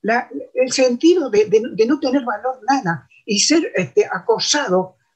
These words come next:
por, por las cosas de, de, de la, de la naturaleza que me lleva al pecado.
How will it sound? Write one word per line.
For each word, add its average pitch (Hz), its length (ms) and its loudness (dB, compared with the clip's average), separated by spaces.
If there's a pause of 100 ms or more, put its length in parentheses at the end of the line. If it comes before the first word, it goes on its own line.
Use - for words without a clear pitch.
por, 180 300 0
por 190 160 2
las 185 160 -2
cosas 202 360 0
de, 196 240 0
de, 170 240 2
de 165 160 0
la, 190 200 0
de - 420 -4
la 190 140 2
naturaleza 190 800 2
que 170 120 -8
me 175 140 -6
lleva 226 280 -2
al 185 200 -4
pecado. 151 840 -10